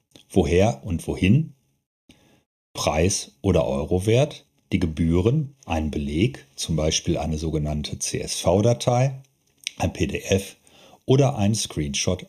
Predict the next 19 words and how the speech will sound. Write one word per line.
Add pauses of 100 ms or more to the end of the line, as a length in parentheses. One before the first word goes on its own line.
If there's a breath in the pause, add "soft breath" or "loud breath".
aus
deiner
App. (720)
Und (160)
eine
kurze
Notiz. (100)
Kauf,
Verkauf, (160)
Transfer (420)
oder
Zahlung. (560)
Das
ist
keine
Raketenwissenschaft. (140)
Das
ist
einfach.